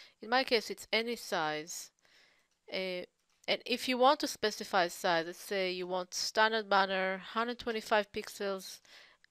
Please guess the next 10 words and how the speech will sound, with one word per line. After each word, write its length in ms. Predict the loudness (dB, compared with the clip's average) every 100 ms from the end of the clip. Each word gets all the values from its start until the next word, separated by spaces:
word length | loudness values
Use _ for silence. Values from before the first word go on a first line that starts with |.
| 2
by 160 | 2 4
hundred 340 | 0 -4 -6
twenty-five 500 | -10 -10 -6 -6 -6
pixels, 520 | -8 -8 -4 -4 -4
then 160 | -10 -4
that's 220 | -4 -4
how 80 | -6
you 140 | -6 -6
do 140 | -8
it. 240 | -8 -12